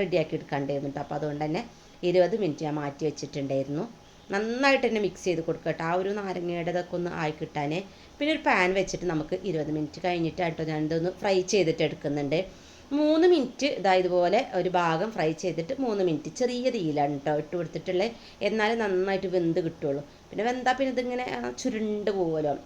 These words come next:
ചുരുണ്ടപ്പോൾ പിന്നെ തീരെ കാണാനുണ്ടായിരുന്നില്ല, കണ്ടില്ലേ? ചെറിയതായിരുന്നു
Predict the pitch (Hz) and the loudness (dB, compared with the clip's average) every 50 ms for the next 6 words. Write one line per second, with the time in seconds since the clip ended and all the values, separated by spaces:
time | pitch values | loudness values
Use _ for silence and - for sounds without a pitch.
0 | - 185 160 - 220 214 208 233 240 240 277 277 285 277 269 269 262 254 262 262 | -10 -10 -4 -2 0 0 0 0 -2 -2 -2 -2 -2 -4 -4 -4 -6 -6 -4 -4
1 | 277 269 269 262 247 233 226 226 269 - 220 220 220 185 160 160 160 160 160 180 | -4 -4 -4 -4 -4 -4 -4 -4 -2 -2 -2 -2 0 0 0 2 0 0 0 0
2 | 185 185 147 156 165 151 - - - - - - - - 226 220 233 240 233 247 | -2 -2 -2 -4 -6 -6 -8 -12 -20 -20 -20 -14 -6 -2 0 0 0 0 -2 -4
3 | 254 254 226 233 190 180 165 165 160 | -2 0 2 4 4 4 2 2 0